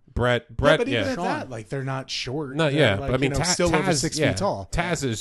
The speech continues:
Speaker 2: Taz is
Speaker 1: significantly
Speaker 2: solid
Speaker 1: short.
Speaker 2: five eight.
Speaker 1: Yeah.
Speaker 3: Yeah.
Speaker 1: But he wrestles like
Speaker 2: He
Speaker 1: he's
Speaker 2: wrestles like a fucking monster.
Speaker 1: Yeah.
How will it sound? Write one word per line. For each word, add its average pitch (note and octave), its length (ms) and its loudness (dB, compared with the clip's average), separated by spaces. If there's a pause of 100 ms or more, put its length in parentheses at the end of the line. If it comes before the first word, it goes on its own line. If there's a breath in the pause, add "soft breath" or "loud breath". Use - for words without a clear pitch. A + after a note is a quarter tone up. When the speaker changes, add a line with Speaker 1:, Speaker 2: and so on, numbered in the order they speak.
Speaker 2:
Taz C#3 160 0
is C#3+ 60 -2
Speaker 1:
significantly C#3 240 4
Speaker 2:
solid B2+ 320 4
Speaker 1:
short. E3 240 4
Speaker 2:
five B2+ 120 -2
eight. D3 260 -4 (260)
Speaker 1:
Yeah. A2 240 0
Speaker 3:
Yeah. A2+ 240 -12 (360)
Speaker 1:
But A2+ 200 2
he A2+ 120 -2
wrestles A2 540 -2
like G2 260 -4
Speaker 2:
He G2 200 -4
Speaker 1:
he's F#2 120 -4
Speaker 2:
wrestles D#3+ 340 -6
like C3 140 -10
a B2+ 60 -14
fucking A#2+ 300 -8
monster. D#3 400 -8
Speaker 1:
Yeah. G2+ 260 2